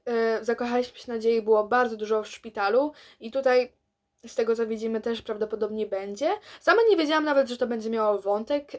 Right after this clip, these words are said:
L G B T, wol-, wątek orientacja, nie wiem, sorry, przepraszam, ja, ja nie ukumam tego zbytnio. Więc tak, ale naprawdę mnie to zaciekawiło i na pewno coś będę z tym realizowała.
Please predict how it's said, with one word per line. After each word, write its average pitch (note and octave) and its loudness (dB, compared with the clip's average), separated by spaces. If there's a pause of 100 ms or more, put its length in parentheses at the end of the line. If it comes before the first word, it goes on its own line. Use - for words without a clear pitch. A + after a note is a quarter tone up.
L B3 -2
G A#3 -2
B B3 2
T, B3 0 (680)
wol-, A3 -4
wątek A3+ -6
orientacja, A3 -8 (160)
nie G#3+ -4
wiem, F#3+ -4
sorry, G3 0
przepraszam, G3+ -4
ja, G#3 -2
ja A3 -2
nie G#3 0
ukumam F#3 -6
tego F3+ 0
zbytnio. G3+ -4 (420)
Więc C#4+ 2
tak, F#3+ 2
ale B3 8
naprawdę F#4+ 2
mnie F4+ 2
to D#4 4
zaciekawiło B3 2
i A#3+ -4
na A#3 0
pewno A#3 2
coś A3 -6
będę A3 0
z G#3+ -18
tym G#3+ -8
realizowała. G#3 2